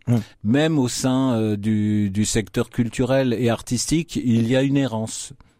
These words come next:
Speaker 2: Et c'est de celle-là dont on va parler. Alors c'est très amusant, c'est plutôt, euh, euh, déraillant, euh, inquiétant par moments.
Speaker 1: Mm.
Speaker 2: Euh, euh,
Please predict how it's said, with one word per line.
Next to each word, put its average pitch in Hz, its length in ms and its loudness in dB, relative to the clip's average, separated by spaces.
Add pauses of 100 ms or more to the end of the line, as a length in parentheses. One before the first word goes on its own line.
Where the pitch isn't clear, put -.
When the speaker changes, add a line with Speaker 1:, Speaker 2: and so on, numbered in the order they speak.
Speaker 2:
Et 110 80 0
c'est 120 160 0
de 113 120 -2
celle-là 127 360 0
dont 117 220 -2
on 104 320 0
va 107 440 -2
parler. 107 460 0 (520)
Alors 101 160 -2
c'est 104 140 2
très 123 260 0
amusant, 113 680 4
c'est 101 280 2 (240)
plutôt, 139 520 4
euh, 107 560 4 (540)
euh, 104 120 4
déraillant, 123 880 4
euh, 110 380 4
inquiétant 117 600 2
par 101 200 2
moments. 98 560 2
Speaker 1:
Mm. 85 40 -2
Speaker 2:
Euh, 85 60 -4 (640)
euh, 82 800 -2